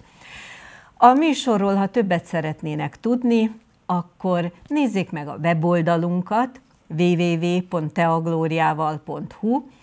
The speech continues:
illetve barangoljanak a Facebook oldalon, a keresőbe be kell írni a műsor címét, Tea Glóriával. És van egy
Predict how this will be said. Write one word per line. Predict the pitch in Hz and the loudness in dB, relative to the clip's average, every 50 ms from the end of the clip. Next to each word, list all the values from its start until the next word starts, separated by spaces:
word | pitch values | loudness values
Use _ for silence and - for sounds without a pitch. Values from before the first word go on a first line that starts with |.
| - _ _ _ _ _ | -20 _ _ _ _ _
illetve | 262 285 302 311 294 285 277 285 285 285 285 285 294 294 - _ _ | 0 0 2 2 2 0 0 -2 -2 0 0 0 -2 -4 -10 _ _
barangoljanak | - 220 220 208 180 170 165 165 151 170 160 160 151 147 139 143 - - | -2 0 0 2 2 0 0 0 -2 -2 -2 -2 -4 -6 -8 -10 -12 -14
a | - - - | -14 -14 -8
Facebook | - 226 226 233 220 233 202 185 180 180 - | -4 -2 0 0 -2 -2 -4 -6 -6 -4 -4
oldalon, | 190 185 175 175 160 180 170 170 170 165 165 165 170 160 - - _ _ _ _ _ _ _ | -2 0 0 2 2 2 0 2 0 -2 -2 -2 -4 -6 -8 -12 _ _ _ _ _ _ _
a | - - 180 180 | -4 -4 -4 -2
keresőbe | - 208 160 151 160 - - - 190 185 175 175 180 175 | 0 -2 -2 -2 -4 -6 -6 -6 -4 -2 -2 -2 -2 -2
be | 156 156 - | -4 -6 -8
kell | - 170 156 | -8 -8 -8
írni | 156 156 156 - 151 | -6 -8 -8 -8 -8
a | 151 151 | -10 -10
műsor | 160 160 156 156 - - - - - _ | -10 -10 -12 -12 -14 -14 -16 -16 -18 _
címét, | - - 214 220 233 220 190 180 175 160 - - _ _ _ | -6 -2 0 2 2 2 2 0 0 -2 -6 -12 _ _ _
Tea | - 180 185 180 170 160 156 180 - | 0 2 2 2 2 0 -2 -4 -8
Glóriával. | 165 151 165 160 156 151 - 131 120 101 - - 123 139 - - 175 - _ _ _ _ - - _ _ _ _ - 170 | -6 -4 -2 -2 -2 -2 -4 -6 -6 -6 -8 -8 -8 -10 -12 -14 -16 -18 _ _ _ _ -20 -20 _ _ _ _ -6 -4
És | 175 - - - 180 | -4 -4 -4 -6 -2
van | 165 214 254 269 233 | 0 2 2 4 2
egy | 190 170 160 - - | 2 -2 -4 -6 -10